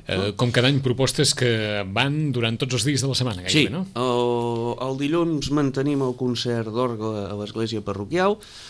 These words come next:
Speaker 2: eh, perquè a nosaltres ens fa també molta, per nosaltres ens fa molta il·lusió, a més, per la importància de l'orgue, i a més a més cal dir que aquest any el nou rector,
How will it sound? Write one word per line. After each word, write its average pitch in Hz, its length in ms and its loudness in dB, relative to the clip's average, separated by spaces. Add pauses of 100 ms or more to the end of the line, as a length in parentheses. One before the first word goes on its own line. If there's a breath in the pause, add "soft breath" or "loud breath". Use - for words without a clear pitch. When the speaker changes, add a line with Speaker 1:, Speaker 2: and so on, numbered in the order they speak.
(360 loud breath)
Speaker 2:
eh, 113 600 -2 (100)
perquè 120 200 -6
a - 20 -2
nosaltres 139 320 -2
ens 110 100 -4
fa 107 140 -8
també 98 240 -6
molta, 92 360 -10 (880)
per 110 120 -8
nosaltres 127 360 -4
ens 113 60 -8
fa 110 80 -6
molta 104 240 -4
il·lusió, 101 300 -4
a 113 40 -4
més, 113 180 -4
per 101 180 -10
la 98 60 -6
importància 98 520 -8
de 95 80 -6
l'orgue, 131 560 -6
i 107 180 -8
a 101 80 -6
més 98 200 -6
a 101 40 -6
més 101 240 -8
cal 87 280 -16
dir 95 120 -10
que 98 100 -10
aquest 90 280 -10
any 92 220 -8 (600 loud breath)
el 90 240 -6
nou 95 180 -4
rector, 92 580 -6